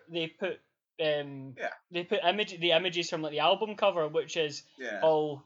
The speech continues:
Speaker 1: um, cut out of, like, medical textbooks, and it's all, like,
Speaker 2: Yeah.
Speaker 1: grotesque injuries and things like that. And
Speaker 2: Mm.
Speaker 1: if you are of weak disposition, I would advise not to look up that video 'cause it is
Speaker 2: No.
Speaker 1: pretty distressing. But <laughs> it ma-, I, I,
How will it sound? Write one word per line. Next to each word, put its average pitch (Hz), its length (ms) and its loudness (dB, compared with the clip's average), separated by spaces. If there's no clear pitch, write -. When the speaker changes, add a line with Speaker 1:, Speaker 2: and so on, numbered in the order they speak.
Speaker 1:
um, 147 340 -2
cut 175 220 2
out 156 200 0
of, 147 200 -4
like, 147 120 -4
medical 156 400 -4
textbooks, 170 580 -2
and 156 80 -10
it's 151 100 -6
all, 151 120 2
like, 131 100 -4
Speaker 2:
Yeah. - 80 -10
Speaker 1:
grotesque 156 600 -2
injuries 190 380 -4
and 196 180 -8
things 175 300 -6
like 160 100 -8
that. 160 280 -2
And 139 80 -12
Speaker 2:
Mm. 220 180 6
Speaker 1:
if 233 140 -2
you 247 140 2
are 220 200 8
of 170 200 2
weak 170 440 -6
disposition, 165 720 -4
I 156 120 -2
would 160 160 -4
advise 165 280 2
not 165 460 2
to 202 100 -8
look 190 240 -4
up 170 140 2
that 156 180 2
video 143 360 -4
'cause 156 240 -6
it 170 100 -2
is 233 80 -2
Speaker 2:
No. - 100 -12
Speaker 1:
pretty 180 280 4
distressing. 156 680 2
But 180 480 8
<laughs> - 420 -18
it - 160 4
ma-, 202 240 2
I, 196 520 6
I, 156 260 2